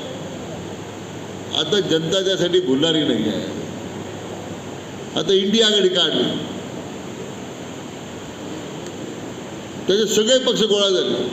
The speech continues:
फार शरद पवारांसहित सगळे गोळा झाले.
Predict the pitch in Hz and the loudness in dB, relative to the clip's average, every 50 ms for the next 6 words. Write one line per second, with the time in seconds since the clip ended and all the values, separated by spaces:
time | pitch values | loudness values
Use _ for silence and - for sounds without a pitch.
0 | - - - - - - 175 190 208 - - 185 190 202 214 208 190 202 208 208 | -4 -6 -8 -4 0 0 2 4 4 4 4 4 6 4 4 4 4 4 4 4
1 | 208 214 208 170 175 214 220 214 185 196 190 175 170 165 160 156 147 131 - - | 4 4 4 4 4 4 4 6 6 6 6 6 6 6 6 6 4 4 2 2
2 | 156 - - - | -2 -2 -2 -4